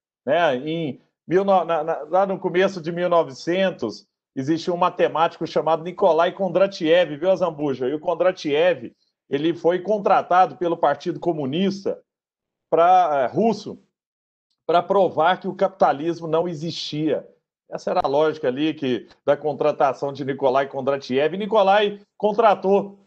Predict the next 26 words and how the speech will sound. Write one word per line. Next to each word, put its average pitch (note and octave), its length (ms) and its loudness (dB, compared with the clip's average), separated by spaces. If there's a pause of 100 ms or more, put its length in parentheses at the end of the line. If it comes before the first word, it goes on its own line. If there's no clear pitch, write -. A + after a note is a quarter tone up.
(200)
isso D3+ 260 0
aí, B2+ 240 0
tá? D#3+ 320 2
Ele, D3 200 -2
ele D3+ 340 -2
mostrou, F#3+ 880 0
provou G3+ 720 0
matematicamente E3+ 1000 -4
que F#3+ 140 -4
o F3 80 -4
capitalismo, F3 1000 -2 (360)
ele, D#3+ 560 -4
ele D3 240 -6
tem F3 260 -4
fim, G3 440 -6 (720)
né? D#3+ 220 -2
Então, D3+ 320 0
ele F3+ 160 -4
criou G3 380 0
uma F3 160 -2
teoria D#3 540 -2
chamada D#3+ 500 -2
de C#3+ 400 -6
ciclos A3+ 500 -4
de F3 80 -8
Kondratiev, C#3+ 800 -4